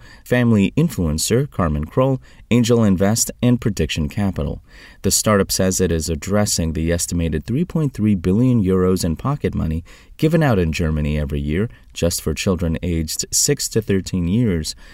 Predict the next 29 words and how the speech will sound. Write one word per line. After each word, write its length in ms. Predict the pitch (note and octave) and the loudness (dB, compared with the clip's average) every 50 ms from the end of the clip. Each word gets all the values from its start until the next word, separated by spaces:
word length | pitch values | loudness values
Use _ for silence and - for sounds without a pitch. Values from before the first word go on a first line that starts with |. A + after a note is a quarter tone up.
| - - - | -14 -6 0
along 440 | G#2 A2+ C#3 D#3 B2+ F2 F2+ A2+ B2 | 2 2 4 4 4 2 2 2 0
with 160 | A#2 G2+ - | 0 -2 -2
the 80 | - | -2
thirty-five 520 | E2+ - A#2+ G#2+ G2 F#2+ - G2 F2+ E2+ D#2+ | 0 2 2 2 2 2 0 -2 -2 -2 0
billion 380 | - G2+ G2+ G2 F2+ E2+ E2 | 0 0 2 2 2 0 0
euros 440 | D#2+ F2+ G#2 G#2+ F2+ E2 E2 E2+ - - - - - - - | 0 0 2 2 2 0 0 -2 -6 -10 -16 -20 -20 -16 -10
spent 340 | - - - F#2+ F#2 F2 - | -8 -4 0 0 0 0 0
in 100 | F2 E2 | 0 -2
the 100 | D2+ D2+ | 0 0
home 200 | E2+ F2 F2 E2+ | 0 0 0 0
market 360 | D#2+ E2+ G2+ G2+ - F#2 E2+ | 0 0 -2 -2 0 0 0
in 120 | D#2+ D2+ | 0 -2
Germany 380 | D2+ F2 G2 G2+ F#2+ F2 D#2+ D#2 | -2 0 0 2 2 2 0 -2
alone, 460 | D2+ C#2+ D#2+ A#2 C3+ A#2 D2 C#2 - - - - - - - - - | -2 -2 0 2 2 2 0 0 -4 -8 -14 -20 -20 -20 -16 -10 -8
German 460 | - - F#2 E2 D2 C#2 C#2 C2+ B1+ - | -4 -2 0 0 0 0 -2 -4 -4 -4
census. 680 | - - G2+ G2 F2 - - - - - - - - - _ _ _ _ _ _ | -4 -2 -2 0 0 -2 -4 -6 -8 -8 -10 -10 -12 -14 _ _ _ _ _ _
The 80 | - A2 | 0 2
Bling 260 | G2+ C3 C3+ C3 A#2+ | 2 4 4 2 2
product 380 | A2+ - A#2 A2+ A2+ B2 B2 - | 2 2 0 2 2 0 -2 0
has 300 | - F#2 F#2 F2 - - - | 0 0 0 0 -2 -2 -2
educational 680 | G2 F2 F#2 - - B2 A2 - - G#2 G2 F2+ F2+ F#2 | -2 -2 -2 0 2 2 2 2 2 0 0 0 0 0
modules 680 | F2+ E2+ F2 F#2 F#2 F2+ F#2 F2+ F#2+ G#2 A2 - - | 0 0 0 0 0 0 0 0 0 -2 -2 -4 -4
for 160 | - C#2 C#2 | -4 -4 -4
parents, 560 | - - G#2 A2+ A#2 A2+ A#2 B2 - - - - - | -2 -2 0 2 2 2 2 0 -2 -6 -8 -6 -4
offers 380 | D#2+ D#2 D#2+ - F2+ E2+ - | -4 -2 -2 -2 -2 -2 -2
a 40 | E2 - | -2 -2
child 360 | - G2+ F#2+ F#2 F#2 F2 - | -2 0 0 0 0 -2 -4
payment 340 | - G2 F#2+ F#2+ F2+ E2 - | -2 -2 0 0 0 -2 -4
card, 320 | - - F#2 F#2 F2+ - | -4 -4 -2 -2 -2 -4